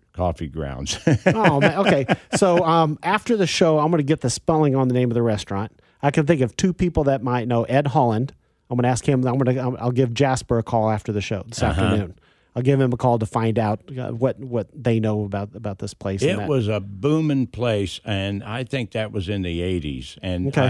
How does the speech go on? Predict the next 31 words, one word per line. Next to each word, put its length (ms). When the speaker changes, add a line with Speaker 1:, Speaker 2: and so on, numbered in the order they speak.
Speaker 1:
I, 80
I 20
mean, 220
he 160
ran, 520
one 200
time 300
Mike 340
told 280
me, 280
because 320
Mike 340
promoted 520
the, 220
the, 440
the 220
show, 540
and 180
Speaker 2:
Okay. 200
Speaker 1:
I 100
mean, 360
promoted 500
the 80
restaurant. 640
Speaker 2:
Right. 80
Speaker 1:
And 220
Mike 320
told 280
me, 280
he 180
says, 480